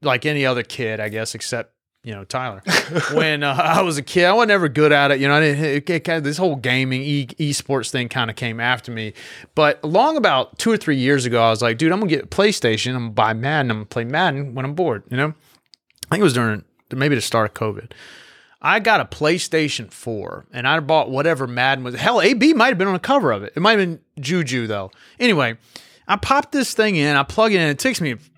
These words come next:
Speaker 1: two hours to figure out how to get online with it, right? Some kid is, like, eleven years old. I'm telling you, man, this kid beat me by a hundred in, like, a Madden game. He's talking shit to me the whole time. It was demoralizing. I was like, "Dude, this is,
Speaker 2: Mm-hmm.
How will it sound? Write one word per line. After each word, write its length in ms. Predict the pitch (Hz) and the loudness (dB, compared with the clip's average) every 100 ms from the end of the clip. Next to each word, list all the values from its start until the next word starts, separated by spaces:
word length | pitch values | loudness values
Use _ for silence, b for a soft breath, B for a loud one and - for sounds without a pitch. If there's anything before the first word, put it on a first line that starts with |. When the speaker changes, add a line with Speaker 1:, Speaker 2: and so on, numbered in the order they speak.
| _ - | _ -6
Speaker 1:
two 200 | 240 190 | 0 4
hours 300 | 151 160 131 | 4 2 0
to 60 | |
figure 200 | 110 120 | -4 -2
out 80 | 117 | 0
how 100 | 110 | 0
to 60 | 113 | -2
get 160 | 127 | -2
online 480 | 127 110 113 123 113 | -4 -4 -4 -2 -4
with 140 | 107 101 | -6 -6
it, 80 | |
right? 280 | 101 123 135 - B B B B | -2 0 -2 -6 B B B B
Some 320 | - 262 294 | -2 -2 -2
kid 420 | - 202 185 139 | 0 4 4 2
is, 120 | 131 | -2
like, 220 | 123 120 - | -2 -2 -4
eleven 560 | 113 123 151 151 151 | -6 0 2 2 0
years 300 | 143 139 123 | 0 0 0
old. 300 | 120 107 98 - _ _ - | 0 -2 -6 -14 _ _ 0
I'm 160 | 185 | 0
telling 340 | - 160 147 131 | 2 0 0 -2
you, 60 | |
man, 320 | 117 110 113 | -4 -4 -4
this 200 | 117 170 | -2 -2
kid 420 | - - 147 120 110 - 120 | -2 2 2 2 -4 -14 -2
beat 240 | 131 151 | 0 0
me 360 | 135 123 113 113 b b b b _ - | 0 -2 -2 -6 b b b b _ -8
by 320 | 120 104 101 - | 0 0 0 -4
a 60 | |
hundred 560 | 101 - 147 127 101 92 _ - | -4 0 0 0 -6 -10 _ -6
in, 100 | 117 | -2
like, 180 | 107 | -2
a 40 | 107 | -2
Madden 380 | 107 107 104 104 | -2 0 0 -4
game. 220 | 101 104 | -6 -2
He's 160 | 185 - | -2 0
talking 340 | 175 143 135 | 0 0 -2
shit 300 | - 147 139 | -2 0 0
to 80 | 135 | -2
me 100 | 113 | -4
the 80 | 107 | -2
whole 180 | 147 | -2
time. 280 | 139 151 131 - B B | 0 0 -2 -4 B B
It 80 | 226 | -2
was 120 | 196 | 0
demoralizing. 760 | 143 131 170 214 135 120 120 127 | -2 -2 2 4 4 2 2 -2
I 40 | |
was 100 | 135 | -2
like, 140 | 139 127 | -2 -2
"Dude, 160 | 165 | -2
this 200 | 175 - 156 | 0 0 0
is, 140 | 139 | -2
Speaker 2:
Mm-hmm. 120 | 156 | -4